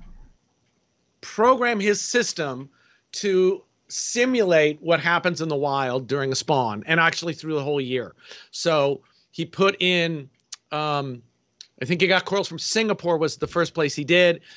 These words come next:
So he made his tanks at the Horniman,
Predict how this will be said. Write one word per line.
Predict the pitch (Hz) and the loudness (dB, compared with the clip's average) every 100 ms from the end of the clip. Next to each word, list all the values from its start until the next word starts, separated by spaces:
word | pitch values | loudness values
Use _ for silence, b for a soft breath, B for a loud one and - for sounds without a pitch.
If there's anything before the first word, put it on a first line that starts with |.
| B - | B -10
So | 170 147 | -6 -6
he | - 208 | -6 -6
made | 208 196 190 170 | -2 0 0 0
his | 170 - | -4 -6
tanks | - 185 185 - - - _ _ _ _ | -4 -4 -4 -8 -10 -14 _ _ _ _
at | 160 160 160 _ | -4 -2 -4 _
the | 147 135 | -14 -10
Horniman, | 185 208 185 147 143 | -6 -4 -4 -6 -8